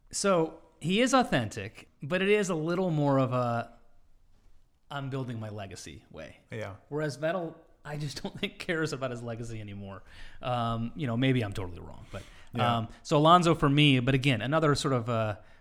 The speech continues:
Speaker 1: pleasing driver to watch, uh, operate. Watch he go, how he goes about his business during the weekend and in the interviews, because, uh, you get a little more candor from him, and he, you know, just seems like a little more interesting, uh, on a personal,
Speaker 2: Yeah.
Speaker 1: a personal level.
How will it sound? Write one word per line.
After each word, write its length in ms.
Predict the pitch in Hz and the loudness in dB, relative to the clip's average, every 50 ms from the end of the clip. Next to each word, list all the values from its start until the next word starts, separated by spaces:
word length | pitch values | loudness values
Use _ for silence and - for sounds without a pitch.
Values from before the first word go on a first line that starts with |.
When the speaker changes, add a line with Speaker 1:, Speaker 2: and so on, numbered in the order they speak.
| - - | -12 -4
Speaker 1:
pleasing 320 | 196 214 202 170 185 160 | -2 0 0 0 0 0
driver 300 | 135 147 143 143 135 131 | 2 2 4 4 4 2
to 80 | 127 123 | 0 0
watch, 640 | 117 123 127 127 123 120 - - - - - - - | 2 4 4 4 4 2 -2 -8 -10 -10 -10 -10 -8
uh, 180 | - 135 120 120 | -4 -2 -2 -2
operate. 480 | - 123 117 - - 113 104 92 90 - - _ - | -2 -4 -6 -4 -4 -6 -6 -6 -8 -12 -16 _ -6
Watch 260 | 156 131 135 131 - | -4 -2 -2 -2 -2
he 100 | - 143 | -4 0
go, 160 | 127 139 147 | 0 0 0
how 240 | - 135 131 143 131 | 0 0 2 6 6
he 80 | 135 127 | 6 6
goes 220 | 120 131 123 117 | 6 2 0 2
about 200 | 120 117 113 107 | 2 0 0 0
his 120 | 117 113 | 0 -4
business 400 | - - 120 117 113 113 110 101 - | -4 -4 -4 -4 -4 -4 -8 -8 -8
during 200 | - 120 110 104 | -8 -8 -8 -6
the 60 | 107 | -6
weekend 460 | 107 113 107 - 117 110 107 101 95 - - - - - - | -6 -6 -6 -6 -6 -8 -6 -8 -10 -12 -16 -20 -20 -18 -12
and 80 | - 123 | -8 -6
in 80 | 113 | -2
the 100 | 110 120 | -2 0
interviews, 460 | 127 123 123 117 110 113 110 107 107 - | 0 0 -2 -2 -2 -2 -2 -2 -4 -6
because, 500 | - 110 101 - - 113 107 101 - 110 | -8 -8 -8 -4 -4 -4 -4 -4 -4 -6
uh, 60 | 104 | -4
you 160 | 113 143 165 | -4 -4 -2
get 100 | 165 151 | -2 0
a 20 | 131 | 0
little 180 | 120 120 113 | 0 0 0
more 140 | 110 110 104 | -2 -2 -4
candor 340 | - - 117 110 107 104 101 | -4 -6 -6 -6 -4 -6 -6
from 260 | - - 113 104 104 | -4 -2 -2 -2 -2
him, 180 | 104 98 101 - - | -4 -6 -6 -8 -8
and 160 | 139 131 123 123 | -6 -6 -4 -4
he, 140 | 110 104 - | -6 -6 -8
you 100 | 127 110 | -8 -8
know, 140 | 101 98 98 | -8 -8 -8
just 160 | - - - | -8 -10 -8
seems 200 | - 120 104 101 | -6 -6 -6 -4
like 120 | 104 101 - | -6 -6 -6
a 40 | |
little 140 | 104 101 101 | -6 -6 -6
more 160 | 98 98 98 | -6 -6 -6
interesting, 500 | 98 95 98 - 104 - - 104 98 98 | -6 -8 -8 -10 -12 -10 -10 -10 -10 -8
uh, 120 | 95 95 95 - _ _ _ _ | -8 -10 -12 -12 _ _ _ _
on 140 | - 107 98 | -14 -12 -8
a 40 | 92 | 4
personal, 520 | - - - 98 - 101 92 87 78 - - - - - - - - | 8 8 8 8 4 -8 -10 -12 -12 -14 -16 -20 -20 -20 -20 -14 -6
Speaker 2:
Yeah. 200 | 127 127 117 107 107 - - - | -4 -4 -2 -4 -6 -10 -14 -14
Speaker 1:
a 80 | 127 | -12
personal 380 | 110 - 127 113 - - 117 110 | -10 -8 -8 -8 -6 -6 -6 -2
level. 300 | 117 135 135 117 104 - | 2 2 2 0 -2 -6